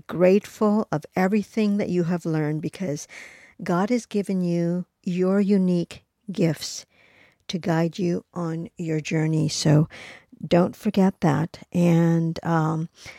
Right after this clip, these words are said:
so I always try to learn, like I had said, uh, every, with everyone I meet, I always try to learn something new, something from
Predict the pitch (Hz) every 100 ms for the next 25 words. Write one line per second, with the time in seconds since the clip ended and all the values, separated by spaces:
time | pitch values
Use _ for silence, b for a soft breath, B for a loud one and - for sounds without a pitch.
0 | B B B B B _ _ - - 196
1 | 185 196 226 247 262 254 - 220 190 175
2 | 160 160 156 160 - 175 180 175 170 -
3 | 156 143 - 160 156 156 - 190 190 220
4 | 220 180 - - 208 226 208 185 170 165
5 | 175 160 127 - - - 185 208 - -
6 | 214 208 190 185 - - 208 208 - 170
7 | 151 156 b b b b b b 185 180
8 | 180 196 190 147 156 - - - 202 185
9 | 208 180 -